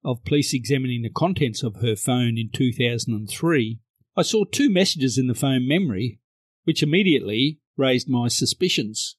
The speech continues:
The police made no comment regarding them and skimmed over them. A media interview with Max Sica from two thousand and three,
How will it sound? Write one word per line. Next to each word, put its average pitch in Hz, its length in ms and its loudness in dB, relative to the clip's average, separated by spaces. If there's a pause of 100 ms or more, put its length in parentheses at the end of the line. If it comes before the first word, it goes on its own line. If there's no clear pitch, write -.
(440)
The 196 80 0
police 254 340 0
made 156 220 4
no 135 200 4
comment 160 460 0
regarding 127 520 0
them 139 260 -4 (360)
and 135 160 0
skimmed 123 440 0
over 139 260 2
them. 101 260 -6 (680)
A 165 60 0
media 175 480 4
interview 120 400 0
with 139 180 0
Max 123 280 0
Sica 139 460 2
from 123 160 -6
two 135 180 2
thousand 120 360 -2
and 113 120 -6
three, 147 600 -2